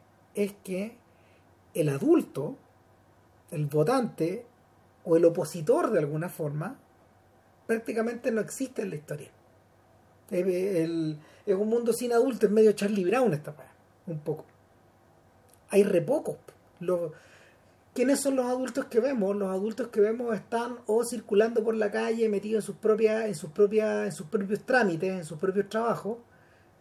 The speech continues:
Por otro lado, también los veo, los divisamos, los divisamos, no sé, a-, haciendo hueás de grandes,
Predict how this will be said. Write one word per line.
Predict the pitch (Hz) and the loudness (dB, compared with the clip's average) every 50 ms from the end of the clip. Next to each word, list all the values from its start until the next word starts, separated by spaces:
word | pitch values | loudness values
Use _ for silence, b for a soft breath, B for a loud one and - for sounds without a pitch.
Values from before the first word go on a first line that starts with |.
| _ _ - | _ _ -4
Por | - 156 160 | -2 0 0
otro | 190 196 208 208 | 0 0 -2 -2
lado, | 214 214 214 220 220 | -2 -2 -2 0 0
también | 202 202 190 185 196 208 208 | -2 -2 -2 -2 -2 -2 -2
los | 208 202 185 156 | -2 -4 -4 -2
veo, | 196 208 220 | -2 -2 -2
los | 220 196 170 151 | -2 -4 -4 -4
divisamos, | 180 185 170 160 147 - 208 208 208 208 208 202 196 180 156 - b b b b b b b b b | -6 -8 -8 -8 -4 -2 -2 0 0 0 0 -2 -2 -4 -8 -12 b b b b b b b b b
los | - 170 156 143 | -12 -12 -10 -8
divisamos, | 180 175 165 160 151 - 196 202 202 196 190 190 190 175 | -8 -8 -8 -8 -6 -4 -4 -2 -2 -2 -4 -4 -6 -8
no | 160 156 156 160 156 147 | -8 -10 -10 -10 -10 -8
sé, | - 185 202 208 180 160 | -4 -2 0 0 0 -2
a-, | 156 151 147 139 - - - - - - | -4 -6 -8 -10 -14 -18 -20 -20 -18 -14
haciendo | 151 - 202 202 202 202 196 | -6 -2 0 0 2 2 4
hueás | 185 190 196 208 202 - | 4 6 6 4 4 4
de | 196 190 | 4 4
grandes, | 196 214 240 214 165 147 147 151 156 | 4 4 4 4 2 2 0 0 -2